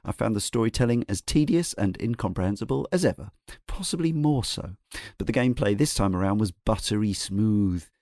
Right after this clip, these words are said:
Straight away I was taken with the, with the freedom to approach the objectives in any manner I chose. Snake had a nicely designed ability set, which was intuitive and fun to use,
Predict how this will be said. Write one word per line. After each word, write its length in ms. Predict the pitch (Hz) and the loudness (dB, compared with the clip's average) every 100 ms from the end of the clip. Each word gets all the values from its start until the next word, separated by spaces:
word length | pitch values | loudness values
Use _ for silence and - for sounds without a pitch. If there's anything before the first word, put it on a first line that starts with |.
| _ _ _ | _ _ _
Straight 300 | - 117 107 | -2 0 0
away 240 | 101 101 104 | 0 2 4
I 60 | |
was 160 | 92 92 | 2 0
taken 380 | - 104 - 98 | -2 -4 -4 -4
with 160 | 92 92 | -4 -2
the, 320 | 92 98 90 | 0 0 -2
with 180 | 98 101 | -4 -4
the 80 | - | -4
freedom 480 | - 151 147 92 85 | 0 2 4 0 -2
to 140 | - | -8
approach 400 | - - 101 - | -4 -2 -2 -4
the 100 | - | -8
objectives 540 | 90 - - - 87 95 | -8 -8 -8 -6 -4 -2
in 160 | 92 | -2
any 240 | 107 101 101 | -2 0 0
manner 220 | 95 92 | -2 -2
I 60 | 92 | -4
chose. 420 | - 110 98 87 - _ _ _ | -2 -2 -2 -6 -14 _ _ _
Snake 360 | - 131 117 - | -8 -2 -2 -2
had 120 | 107 | -2
a 60 | 101 | 0
nicely 520 | 107 120 120 - 101 | 2 0 0 -2 -4
designed 400 | 92 95 98 95 | -2 -2 -2 -2
ability 400 | 92 127 131 92 | 0 2 2 -2
set, 280 | - 95 - _ _ | -4 -4 -4 _ _
which 160 | - - | -8 -4
was 140 | 101 | -2
intuitive 540 | 101 98 117 113 95 92 | -2 0 -2 0 -2 -2
and 160 | 107 | -4
fun 260 | - - 220 | -2 -2 -2
to 120 | 165 104 | -2 -2
use, 360 | 110 90 - | 0 0 -6